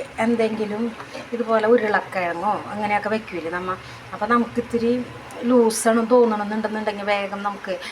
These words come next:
ഇതിപ്പോൾ കട്ടിയുണ്ട് കേട്ടോ, വലിയ കുഴപ്പമില്ല കണ്ട. ചിലപ്പോൾ നമ്മൾ ആക്കുമ്പോൾ വെള്ളം കൂടുമല്ലോ. ഇനി ഇതിനേലും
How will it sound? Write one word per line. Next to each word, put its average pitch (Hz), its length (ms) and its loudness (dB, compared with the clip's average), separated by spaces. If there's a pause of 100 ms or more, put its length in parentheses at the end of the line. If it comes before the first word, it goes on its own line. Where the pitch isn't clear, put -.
(140)
ഇതിപ്പോൾ 240 300 0
കട്ടിയുണ്ട് 233 340 0
കേട്ടോ, 156 240 -4
വലിയ 175 240 -4
കുഴപ്പമില്ല 170 340 -6 (380)
കണ്ട. 151 160 -6 (1080)
ചിലപ്പോൾ 202 380 2
നമ്മൾ 233 180 4
ആക്കുമ്പോൾ 208 340 -2
വെള്ളം 202 260 2
കൂടുമല്ലോ. 156 280 -4 (260)
ഇനി 202 160 -8
ഇതിനേലും 208 320 2